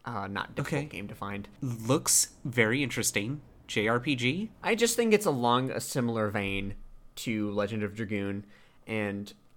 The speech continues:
Speaker 1: uh, I'll think I'll keep Earthbound in my pocket for a different day.
Speaker 2: Okay,
Speaker 1: 'Cause I, I
Speaker 2: okay.
Speaker 1: want you to eventually test the waters for Earthbound, but I don't think that now's the time.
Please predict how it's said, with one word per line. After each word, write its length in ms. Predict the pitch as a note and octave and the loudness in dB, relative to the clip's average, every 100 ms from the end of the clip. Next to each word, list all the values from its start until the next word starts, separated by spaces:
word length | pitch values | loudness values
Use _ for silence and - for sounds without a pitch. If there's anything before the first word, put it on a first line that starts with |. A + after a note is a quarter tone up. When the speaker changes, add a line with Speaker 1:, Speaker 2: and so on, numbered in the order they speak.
| - _ - | -20 _ 0
Speaker 1:
uh, 420 | D3 C#3 C#3 C#3 - D3 | 2 4 2 0 0 2
I'll 140 | E3 | 2
think 260 | F3+ F3 B2+ | 0 0 0
I'll 240 | G#2 A#2 - - - | 0 -4 -12 -20 -20
keep 340 | - B2 G#2+ - _ _ _ | -6 -4 -4 -10 _ _ _
Earthbound 480 | B2 G#2+ - G#2 G2+ | 0 0 0 -2 0
in 120 | G2+ | -2
my 140 | F#2+ G2 | -4 -6
pocket 460 | - G2+ G2+ - | -6 -6 -6 -10
for 160 | - - | -10 -10
a 40 | - | -10
different 280 | - - | -14 -14
day. 280 | - - B2+ - | -12 -10 -10 -8
Speaker 2:
Okay, 220 | F#3 D3 | -4 -2
Speaker 1:
'Cause 100 | C#3+ | -2
I, 120 | A#2 - | -4 -4
I 60 | C#3 | -2
Speaker 2:
okay. 100 | B2+ | 0
Speaker 1:
want 140 | G2 | -2
you 80 | G#2 | -4
to 140 | - - - - - | -10 -12 -16 -20 -6
eventually 460 | C3 A2 G#2+ - G#2 | -2 -2 -4 -6 -8
test 300 | - G2 - | -6 -8 -8
the 40 | |
waters 220 | G#2+ - | -10 -10
for 140 | - - - | -10 -8 -8
Earthbound, 340 | - - - | -8 -10 -8
but 100 | A#2 | -4
I 20 | |
don't 180 | B2 G#2+ | -4 -4
think 180 | A2 G#2+ | -6 -6
that 140 | G#2 A#2+ | -6 -4
now's 280 | G#2 G2+ | -4 -4
the 80 | G#2 | -8
time. 320 | - G#2 - | -8 -10 -10